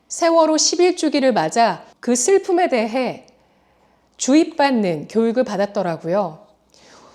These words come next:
저희 둘째 아이는 시험 점수를 선생님께서 매겨주셨는데 아주 생소하게도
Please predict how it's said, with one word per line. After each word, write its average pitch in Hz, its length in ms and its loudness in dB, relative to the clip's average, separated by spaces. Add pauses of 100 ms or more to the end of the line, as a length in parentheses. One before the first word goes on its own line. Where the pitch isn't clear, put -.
(180)
저희 254 260 2
둘째 233 340 -2
아이는 262 600 2
시험 415 440 2
점수를 277 580 0
선생님께서 277 680 -2
매겨주셨는데 190 1120 -2
아주 208 240 -6
생소하게도 320 1040 -2